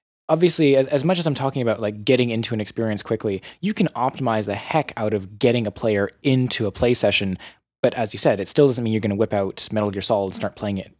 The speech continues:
just out and about. Um, just because a game can run on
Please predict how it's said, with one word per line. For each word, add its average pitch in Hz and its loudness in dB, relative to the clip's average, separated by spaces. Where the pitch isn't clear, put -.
just - -6
out 104 -2
and 101 -10
about. 92 -4
Um, 107 2
just 170 0
because 143 2
a - -6
game 117 0
can 127 0
run 123 4
on 107 0